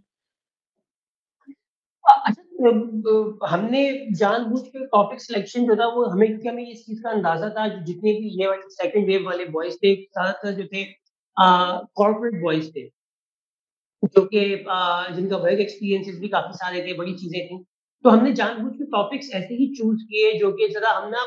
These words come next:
पुल, हमारे टर्म में पुल की इस तरफ और पुल के उस तरफ, यानी कि इस तरफ एलीट, इस तरफ masses।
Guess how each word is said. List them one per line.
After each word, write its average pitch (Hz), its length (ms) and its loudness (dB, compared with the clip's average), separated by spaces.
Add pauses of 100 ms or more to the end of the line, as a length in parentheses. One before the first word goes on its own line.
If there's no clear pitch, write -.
(140)
पुल, 220 320 4
हमारे 202 300 6
टर्म 214 240 -2
में 240 100 0
पुल 226 280 2
की 226 160 -6
इस 208 80 -8
तरफ 247 340 2
और 220 200 -2
पुल 208 120 4
के 196 140 -4
उस 180 120 -4
तरफ, 160 260 -4 (720)
यानी 196 240 10
कि 220 100 -2 (480)
इस 175 160 -6
तरफ 214 340 6
एलीट, 208 360 -4
इस 202 120 -6
तरफ 196 240 -2
masses। 170 480 -2